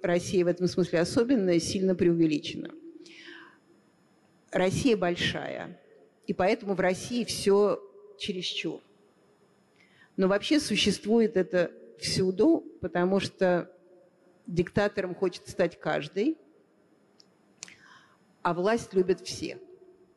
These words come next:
И любят, чтобы власть выглядела как власть.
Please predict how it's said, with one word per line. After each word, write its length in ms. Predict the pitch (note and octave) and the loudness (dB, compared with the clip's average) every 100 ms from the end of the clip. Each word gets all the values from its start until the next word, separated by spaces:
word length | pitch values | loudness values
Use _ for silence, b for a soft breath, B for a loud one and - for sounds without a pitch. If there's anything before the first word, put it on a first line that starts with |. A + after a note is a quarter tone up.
| _ _ _ _ _ | _ _ _ _ _
И 80 | E3+ | 2
любят, 280 | F#3 F#3+ F3+ | 4 2 -2
чтобы 260 | - E3+ | -6 -4
власть 320 | D#3+ E3+ E3+ E3 | 0 0 0 -2
выглядела 420 | E3+ F3 D#3+ E3 | -2 0 -2 -2
как 240 | D#3+ D3 | -4 -6
власть. 320 | - A#2 - | -8 -8 -12